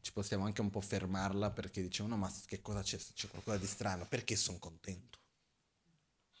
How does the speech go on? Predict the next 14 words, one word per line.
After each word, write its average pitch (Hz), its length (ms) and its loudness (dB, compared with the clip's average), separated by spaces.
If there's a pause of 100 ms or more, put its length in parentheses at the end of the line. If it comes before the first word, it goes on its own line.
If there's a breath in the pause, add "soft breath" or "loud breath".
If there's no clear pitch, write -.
(340 loud breath)
E 165 80 -18
c'è - 140 -2
una 92 120 -4
cosa 110 220 -4
molto 104 420 -4
bella, 78 320 -6
poter - 300 -6
ritrovare 98 760 2
questa 95 260 -6
forza - 380 -12
dentro - 320 -20
di - 100 -20
noi, - 340 -20
no? 104 180 -12